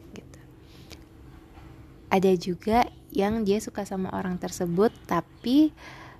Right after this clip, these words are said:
eh, dia tuh punya cara sendiri gitu loh buat nyampein perasaannya. Eh, ya, kayak gue suka sama orang ini, gue tetap berinteraksi.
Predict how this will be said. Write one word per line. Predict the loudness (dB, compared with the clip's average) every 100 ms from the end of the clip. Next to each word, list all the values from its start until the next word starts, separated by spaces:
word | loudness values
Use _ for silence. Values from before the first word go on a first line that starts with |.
| -18 -2
eh, | 2 4
dia | 4
tuh | 4 6
punya | 6
cara | 6 2 2
sendiri | 0 -2 2 4 4
gitu | 2 2 2
loh | 4 2
buat | 2 0 0 -6 -4
nyampein | -2 -2 -2 -2 0 0 2 2 2 0 0 0
perasaannya. | 0 0 2 0 0 -2
Eh, | -4 -6 -20 -20 -16 -4
ya, | 2 4 2 0 -6 -8 -20 -2
kayak | 4 4 4 0 -16 -14 -16 -16 -18 -12 2
gue | 4
suka | 4 4 4 4
sama | 2 2
orang | 2 0
ini, | 0 0 0 0
gue |
tetap | 2 2 0
berinteraksi. | 2 2 2 2 0 -2 2 4 2